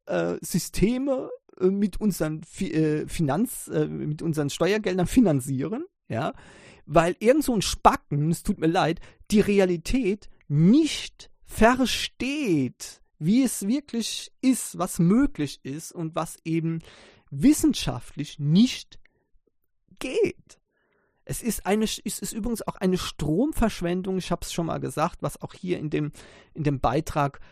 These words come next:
von Professor Lesch gesagt wurde. Das ist ja immer wieder schön zu sehen, dass ich offenbar doch nicht so weltfremd bin, ja, denn der Energie-, äh, Energiebedarf für das Erzeugen von E-Fuels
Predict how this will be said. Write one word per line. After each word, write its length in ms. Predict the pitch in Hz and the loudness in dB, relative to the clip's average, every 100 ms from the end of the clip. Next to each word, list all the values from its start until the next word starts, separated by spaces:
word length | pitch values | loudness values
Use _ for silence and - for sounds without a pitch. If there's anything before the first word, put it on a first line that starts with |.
| _ | _
von 180 | - 147 | -12 -10
Professor 400 | 135 147 147 143 | -8 -6 -6 -4
Lesch 280 | 131 135 - - - | -4 -6 -8 -18 -8
gesagt 280 | 135 143 127 | -2 -2 0
wurde. 140 | 143 - - | -2 -4 -14
Das 200 | - 143 | -10 -8
ist 140 | 151 - | -8 -6
ja 80 | 175 | -4
immer 260 | 175 165 | -4 -6
wieder 240 | 165 160 - - | -4 -4 -6 -12
schön 520 | - - 180 226 277 | -8 0 2 4 2
zu 140 | 180 | -2
sehen, 320 | - 170 196 | 0 2 2
dass 160 | 180 151 | 0 -4
ich 180 | 165 - | -4 -2
offenbar 300 | 165 165 147 | 0 2 2
doch 200 | 180 165 | 2 2
nicht 180 | 190 - | 0 0
so 240 | - 220 | -2 2
weltfremd 600 | 147 147 - 139 139 - | 2 0 -2 0 0 -2
bin, 300 | 127 160 240 _ | -4 -2 -6 _
ja, 220 | 123 151 - - - - | -8 -8 -10 -20 -8 0
denn 280 | 156 160 - _ _ _ _ _ _ _ - - | 0 0 -6 _ _ _ _ _ _ _ -20 -6
der 140 | 180 - | -6 -2
Energie-, 380 | 165 147 151 - - - | -2 0 0 0 -6 -2
äh, 80 | |
Energiebedarf 1120 | 170 151 - - 339 330 - 156 143 170 - - | 0 0 -4 -10 -4 -4 -2 -4 -4 -8 -12 -18
für 520 | - - 220 269 262 _ _ _ | -10 -6 -4 -4 -8 _ _ _
das 440 | 165 175 170 - _ | -6 -4 -4 -10 _
Erzeugen 640 | 135 - - 180 240 262 | -10 -8 -2 0 2 -2
von 180 | - 196 - | -4 -4 -4
E-Fuels 760 | 165 220 - 160 165 190 - | -8 -8 -8 -4 -4 -4 -10